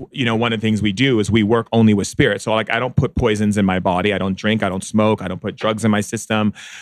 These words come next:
I don't put anything on the physical realm that would actually hurt my physical being, because each organ and everything is a spirit.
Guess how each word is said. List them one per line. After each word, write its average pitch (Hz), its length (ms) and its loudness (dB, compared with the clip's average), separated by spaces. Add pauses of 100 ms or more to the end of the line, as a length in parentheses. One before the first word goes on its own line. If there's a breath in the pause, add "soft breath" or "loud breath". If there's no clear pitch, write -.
(140)
I 110 120 0
don't 110 240 -2
put 113 300 2
anything 127 540 -2
on 110 180 -6
the 107 80 -6
physical 110 480 -6
realm 107 300 0
that 101 120 -2
would 101 120 -4
actually 98 340 -10 (140)
hurt 120 320 0
my 104 240 -2
physical 104 480 -8
being, 110 240 -2
because 95 280 -8
each 127 240 -4
organ 117 360 0
and 104 100 0
everything 104 480 -2
is 117 180 0
a 104 60 -4
spirit. - 520 -4